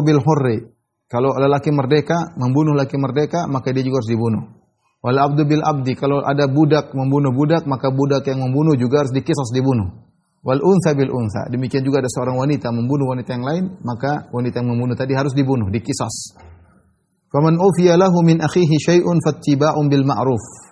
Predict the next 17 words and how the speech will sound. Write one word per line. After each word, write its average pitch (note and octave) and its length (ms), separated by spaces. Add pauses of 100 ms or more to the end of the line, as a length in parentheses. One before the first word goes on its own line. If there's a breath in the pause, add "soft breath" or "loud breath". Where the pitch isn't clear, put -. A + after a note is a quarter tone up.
(1300)
Maka A#2+ 240
barang C#3+ 240
siapa E3 260
yang C#3+ 140
mendapat C#3+ 240
satu D3 160
pemaafan D3 480
dari C#3 160
saudaranya, C3+ 480 (1800)
hendaknya D3+ 720 (400)
yang C#3+ 160
memaafkan D3+ 480
mengikuti D#3 560 (1500)
dengan D3 240
cara E3+ 240
yang D3+ 160
baik. D3 320